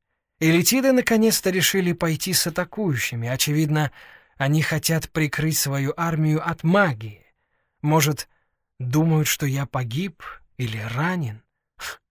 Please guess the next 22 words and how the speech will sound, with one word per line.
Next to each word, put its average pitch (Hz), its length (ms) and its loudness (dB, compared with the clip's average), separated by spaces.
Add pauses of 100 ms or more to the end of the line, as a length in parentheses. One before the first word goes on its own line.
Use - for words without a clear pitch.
(100)
глупцы. 117 720 -8 (920)
Богиня 156 420 4
ясно 196 440 4
дала 175 260 2
понять, 175 360 2
что - 200 2
не 156 80 4
отпустит 185 560 0
свою 170 400 4
игрушку 143 500 -2
и 165 180 -6
разящий 151 600 0
клинок 147 520 -2
в 131 60 -2
одном 139 360 0
лице 135 460 -2 (460)
просто 180 420 0
так. - 480 -10 (1300)
Поставив 214 600 4
стену 160 500 2
из 151 300 -2
тьмы, 170 420 2